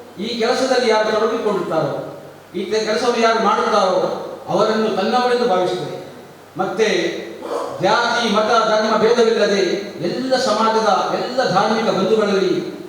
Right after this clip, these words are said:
ಈ ನಾಲ್ಕು ತತ್ವಗಳು, ಸತ್ಯ, ನ್ಯಾಯ, ಸಮಾನತೆ ಮತ್ತು ಸಾಂಸ್ಕೃ-, ಸಾತ್ವಿಕ ಮೌಲ್ಯಗಳು ಪ್ರತಿಯೊಬ್ಬ ಸಮುದಾಯದ ಮಗುವಿನಲ್ಲಿ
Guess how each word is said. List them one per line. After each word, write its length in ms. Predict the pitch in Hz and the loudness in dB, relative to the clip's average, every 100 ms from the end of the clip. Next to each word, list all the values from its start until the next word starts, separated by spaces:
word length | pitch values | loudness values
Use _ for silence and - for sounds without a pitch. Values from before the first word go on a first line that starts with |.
| - | -6
ಈ 140 | 262 | 0
ನಾಲ್ಕು 240 | 262 262 262 | 2 2 2
ತತ್ವಗಳು, 760 | 247 214 214 180 165 156 - - - | 0 0 0 0 0 -2 -8 -10 -4
ಸತ್ಯ, 320 | 208 - 220 | -4 0 2
ನ್ಯಾಯ, 500 | 202 190 214 214 202 | 4 2 2 0 0
ಸಮಾನತೆ 720 | 190 214 214 214 208 202 196 | 2 2 2 0 -2 -4 -4
ಮತ್ತು 560 | - 180 190 180 175 - | -4 -2 0 0 0 -2
ಸಾಂಸ್ಕೃ-, 920 | - 247 - 233 233 - - - - | -2 -2 -4 -6 -6 -8 -14 -16 -4
ಸಾತ್ವಿಕ 400 | 226 - - - | -2 -2 -4 -2
ಮೌಲ್ಯಗಳು 580 | 175 214 220 214 196 190 165 - - - | 0 2 2 0 2 2 2 -2 -6 -6
ಪ್ರತಿಯೊಬ್ಬ 520 | 185 262 269 269 277 277 285 - - - | -4 0 0 0 2 2 0 -4 -6 -6
ಸಮುದಾಯದ 540 | 180 220 214 202 196 | -4 -2 0 2 2
ಮಗುವಿನಲ್ಲಿ 760 | 175 202 202 196 190 185 170 - | 2 0 0 0 0 0 -2 -4